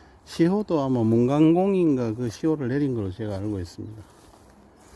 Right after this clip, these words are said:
여기 이제 묘관에 보면 유명 그 조선국 정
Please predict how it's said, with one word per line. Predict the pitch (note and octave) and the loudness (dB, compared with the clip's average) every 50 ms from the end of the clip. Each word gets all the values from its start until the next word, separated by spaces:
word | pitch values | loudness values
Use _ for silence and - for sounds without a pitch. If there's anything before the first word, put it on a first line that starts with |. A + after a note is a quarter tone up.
| - - - - - - - - - - - - - - - - - - - - - - - - - - - - - - - - - - - - - - - - - - | -20 -20 -20 -20 -20 -20 -20 -20 -20 -20 -20 -20 -20 -20 -20 -20 -20 -20 -20 -20 -20 -20 -20 -20 -20 -20 -20 -20 -20 -20 -20 -20 -20 -20 -20 -20 -20 -20 -20 -20 -14 -8
여기 | B2+ A#2+ | -4 -4
이제 | A2+ A2 A2+ A2+ A2 G#2 - - - - - - - - - - - - - - - - - - - - - - - - - - - _ _ - - - - - - - - | -2 -2 -2 -2 -4 -4 -8 -12 -20 -20 -20 -20 -20 -20 -20 -20 -20 -20 -20 -20 -20 -20 -20 -20 -20 -20 -20 -20 -20 -20 -20 -20 -20 _ _ -20 -20 -20 -20 -20 -20 -14 -8
묘관에 | B2 A#2+ B2 B2+ C3+ C#3+ C#3 B2+ A2+ | -6 -4 -2 -2 0 0 2 0 0
보면 | G#2+ C3 C3+ B2+ A#2+ A2+ G#2+ G#2 G#2 G#2 G2+ G2+ G2 F#2+ F#2 - - - - - - - - - - - - - - - - - - - - - - - - - - - - - - - - - - - - - - - - - - - - - - - - - - - - - - - - - - - - - - - - - - - - - - - - - - C3 B2 A2+ G#2 - - - - - - | 0 -2 -2 0 2 2 2 2 0 0 0 0 -2 -4 -6 -12 -18 -20 -20 -20 -20 -20 -20 -20 -20 -20 -20 -20 -20 -20 -20 -20 -20 -20 -20 -20 -20 -20 -20 -20 -20 -20 -20 -20 -20 -20 -20 -20 -20 -20 -20 -20 -20 -20 -20 -20 -20 -20 -20 -20 -20 -20 -20 -20 -20 -20 -20 -20 -20 -20 -20 -20 -20 -20 -20 -20 -20 -20 -20 -20 -20 -20 -20 -20 -20 -20 -20 -14 -6 -4 -4 -4 -4 -6 -8 -10 -12 -4 0
유명 | C3+ B2+ B2 B2+ C3+ C3+ C3 B2+ A#2+ A2+ G2+ G2 - - - - - | 2 4 6 6 6 6 6 4 4 2 2 0 -4 -8 -16 -20 -14
그 | - - A2 G#2+ G2+ | -6 -4 -4 -4 -2
조선국 | - A2+ G2+ - C#3+ C3 C3 C3 A#2+ A2+ G#2 F2+ - - - - - - - - - - | -4 -6 -4 -2 0 0 2 0 0 0 -2 -4 -4 -6 -14 -20 -20 -20 -20 -20 -16 -6
정 | - C3 B2 A#2 A2+ G#2+ G2+ G2 G#2+ | 0 2 4 4 4 4 2 0 -2